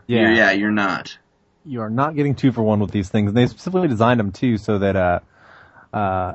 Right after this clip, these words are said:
Speaker 1: I don't, I don't see that specifically covered here in the rules text, but, um, if you cast it for its bestow cost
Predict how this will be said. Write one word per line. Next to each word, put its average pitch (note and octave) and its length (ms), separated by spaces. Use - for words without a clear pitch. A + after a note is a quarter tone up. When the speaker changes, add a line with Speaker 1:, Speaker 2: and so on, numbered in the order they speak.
Speaker 1:
I A#2 40
don't, D3 260
I - 40
don't D3+ 140
see D3 100
that A#2 180
specifically A#2 360
covered D3+ 420
here D3+ 220
in C3+ 80
the A2 80
rules A#2+ 340
text, - 380
but, G2+ 300
um, F#2 520
if B2+ 300
you B2+ 160
cast D3 400
it C#3+ 240
for A#2+ 160
its G#2 120
bestow F3+ 480
cost G#2+ 600